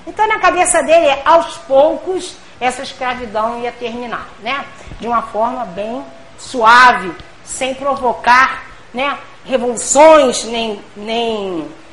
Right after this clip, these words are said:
dissensões nenhuma, né? Então, é, Dom Pedro vai, aos poucos, conseguindo,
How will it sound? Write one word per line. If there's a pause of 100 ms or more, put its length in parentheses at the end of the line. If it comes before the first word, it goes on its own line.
(120)
dissensões
nenhuma,
né? (1200)
Então,
é, (160)
Dom
Pedro (100)
vai, (100)
aos
poucos,
conseguindo,